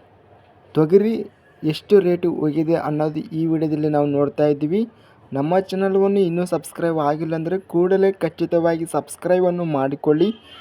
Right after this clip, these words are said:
ವಿಡಿಯೋವನ್ನು ಲೈಕ್ ಮಾಡಿ ಮತ್ತು ಶೇರ್ ಮಾಡಿ. ಜೈ ಜವಾನ್ ಜೈ ಕಿಸಾನ್. ದಿನಾಂಕ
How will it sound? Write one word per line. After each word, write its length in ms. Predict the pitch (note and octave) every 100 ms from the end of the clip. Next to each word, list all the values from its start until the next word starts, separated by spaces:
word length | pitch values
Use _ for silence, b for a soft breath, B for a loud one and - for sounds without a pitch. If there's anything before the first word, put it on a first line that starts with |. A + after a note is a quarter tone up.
| B B -
ವಿಡಿಯೋವನ್ನು 440 | D3 G#3+ A#3+ A3+ F3+
ಲೈಕ್ 300 | E3 F#3 G#3+
ಮಾಡಿ 240 | E3+ F#3
ಮತ್ತು 260 | G#3 E3 D#3+
ಶೇರ್ 280 | - E3 C#3+
ಮಾಡಿ. 420 | C3+ C3 B2 -
ಜೈ 240 | - D#3+ F#3+
ಜವಾನ್ 400 | F3+ D#3 G3 E3+
ಜೈ 200 | C#3+ C3
ಕಿಸಾನ್. 360 | C3 - A#2 B2+ - - _ - _ _ - C#3+
ದಿನಾಂಕ 340 | G3 A#3